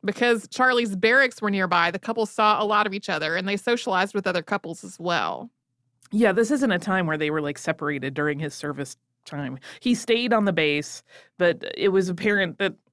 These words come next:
Speaker 2: many of the, the soldiers who were stationed there that had wives or girlfriends often left at night. He certainly was having dinners with <laughs> friends and colleagues during this time. Uh, but because of his art background,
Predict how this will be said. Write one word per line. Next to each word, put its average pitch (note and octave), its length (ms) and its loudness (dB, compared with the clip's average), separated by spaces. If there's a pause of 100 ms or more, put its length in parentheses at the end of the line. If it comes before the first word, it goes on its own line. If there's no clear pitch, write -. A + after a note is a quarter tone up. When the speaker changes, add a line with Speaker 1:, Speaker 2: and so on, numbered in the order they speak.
(220)
Speaker 2:
many G3 440 0
of E3+ 220 2
the, E3+ 480 4
the E3 420 2
soldiers F#3+ 460 0
who G3+ 80 -2
were F3+ 100 2
stationed F3 460 -2
there D#3+ 140 2
that C#3+ 120 -4
had E3 220 2
wives D#3 400 2
or D#3 100 -2
girlfriends D#3 480 -2
often D#3 280 0
left D#3+ 260 -2
at - 80 -6
night. D3+ 420 -4 (480)
He F#3 220 -4 (340)
certainly G3+ 380 2
was F#3 120 2
having F3+ 280 0
dinners E3+ 360 2
with F3 160 2
<laughs> - 20 -10
friends G#3 320 2
and G#3+ 120 2
colleagues F#3 440 4
during E3 240 0
this E3+ 160 -2
time. D3 400 -4 (600)
Uh, G3 200 4
but A3+ 140 2
because F4 320 2
of G#4 80 4
his D#4 260 4
art F#4 280 4
background, D#3+ 720 2